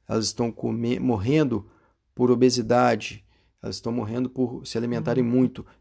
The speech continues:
Speaker 1: e, e muito mal, na maioria das vezes. E ele, inclusive, fala que as pessoas com mais conhecimento, mais, é, m-, é mais, é, conhecimento mesmo, né,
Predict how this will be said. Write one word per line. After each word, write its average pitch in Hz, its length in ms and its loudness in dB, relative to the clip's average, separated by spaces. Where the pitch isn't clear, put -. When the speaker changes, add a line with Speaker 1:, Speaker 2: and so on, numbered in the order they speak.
Speaker 1:
e, 185 80 0
e 190 100 2
muito 190 240 2
mal, 143 500 4
na 127 100 -6
maioria 123 220 2
das 123 240 2
vezes. 113 300 -4
E 117 40 -2
ele, 131 160 -2
inclusive, 131 400 -6
fala 143 400 -4
que 117 680 0
as 98 200 -4
pessoas 117 640 0
com - 200 -4
mais 117 540 -4
conhecimento, 127 800 -2
mais, 110 520 -6
é, 107 840 -8
m-, - 560 -4
é 113 140 -2
mais, 113 640 0
é, 110 760 0
conhecimento 220 640 2
mesmo, 160 380 -2
né, 131 300 -4